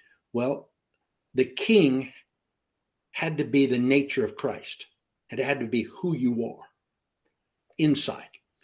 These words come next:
And the queen is the skill of giving grace. Now, when you talk, talk about that, you're just actually, you know,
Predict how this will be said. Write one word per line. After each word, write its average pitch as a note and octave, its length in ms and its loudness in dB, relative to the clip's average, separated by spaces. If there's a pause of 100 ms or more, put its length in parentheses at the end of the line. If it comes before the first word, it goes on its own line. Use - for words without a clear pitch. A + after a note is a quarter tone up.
(280)
And C3 180 2
the A2+ 60 -2
queen D#3 720 4 (920)
is D3 220 2
the C#3 60 -8
skill D3+ 360 2
of - 80 2
giving A#2+ 280 0
grace. - 480 -6 (1000)
Now, C#3 220 4
when D3+ 200 8
you C3+ 140 8
talk, D#3+ 340 -2 (120)
talk G3 240 0
about A2+ 400 0
that, C3+ 340 -2
you're C3+ 200 4
just D#3+ 360 -2
actually, C3 580 -2 (380)
you C#3 120 6
know, A#2+ 260 0